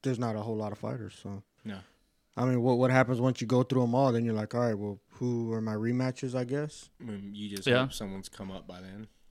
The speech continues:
Speaker 2: maybe.
Speaker 3: Yeah,
Speaker 2: New
Speaker 3: I mean,
Speaker 2: comer.
Speaker 3: that, that's, that's a good fight. I would watch that fight. You know, I, I think it'd be really good. Holm-, Holmes and, uh, and Nunes. 'Cause, I mean
Speaker 1: Isn't, is Holmes the one that beat, uh, Ronda the last,
Speaker 3: Yeah.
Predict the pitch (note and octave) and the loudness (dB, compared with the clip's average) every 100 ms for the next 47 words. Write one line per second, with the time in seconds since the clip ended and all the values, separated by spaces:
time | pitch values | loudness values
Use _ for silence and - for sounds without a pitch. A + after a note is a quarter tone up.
0 | _ A#2+ G#2+ G#2+ A#2 _ _ _ _ _ | _ -16 -14 -14 -18 _ _ _ _ _
1 | _ _ _ _ _ _ _ _ _ _ | _ _ _ _ _ _ _ _ _ _
2 | _ _ _ _ - A#2 A2+ G#2 C#3+ E3 | _ _ _ _ -2 0 0 2 2 6
3 | E3+ E3+ E3+ F#3+ - D3 - A3 G3 - | 8 8 8 6 6 8 8 6 2 6
4 | F#3 F#3+ E3 G3 D#3 D#3 - D3 C#3 D#3+ | 6 8 8 8 6 6 6 2 4 4
5 | D#3+ - _ _ B2+ C3 C3 C#3 C#3 C#3 | 2 0 _ _ 0 4 6 6 8 6
6 | C#3+ C3+ B2+ C3+ C3+ C3 B2+ D3+ C3 - | 6 2 2 2 4 4 4 2 0 -6
7 | _ _ - C#3 C#3 C#3+ C#3 A#2 D3+ D3 | _ _ -2 2 2 0 -2 0 0 0
8 | C3 C3+ C3+ B2+ B2 A#2+ A#2+ B2+ - A#2 | 0 0 0 0 0 -2 -4 -6 -4 -4
9 | A#2+ A#2+ - C3+ D3 D#3+ - _ _ _ | -4 -6 -4 -2 -2 -6 -8 _ _ _
10 | _ _ _ _ _ _ _ C#3 C3+ D3+ | _ _ _ _ _ _ _ 2 2 2
11 | - - C3+ C#3+ C3 D#3+ E3+ E3+ - D#3+ | -4 0 4 4 6 8 8 6 4 4
12 | D3 E3+ F#3 E3+ F3 E3 D#3 D#3+ - - | 6 4 4 4 4 4 4 2 0 -6
13 | C3 C#3+ E3+ G3+ F#3+ D3+ C#3 D3+ C3 | 2 4 4 0 -4 -4 4 8 8